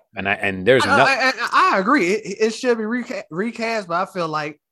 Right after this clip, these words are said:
Speaker 2: let this run happen first, and then let,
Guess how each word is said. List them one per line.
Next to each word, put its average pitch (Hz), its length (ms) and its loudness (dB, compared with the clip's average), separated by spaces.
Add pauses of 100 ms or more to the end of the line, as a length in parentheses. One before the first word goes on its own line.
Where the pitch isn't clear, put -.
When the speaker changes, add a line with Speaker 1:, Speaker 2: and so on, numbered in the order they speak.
Speaker 2:
let 180 260 -4
this 175 180 -2
run 151 380 0
happen 131 340 -8
first, 123 480 -4
and 117 180 -12
then 113 380 -4 (640)
let, 131 520 -4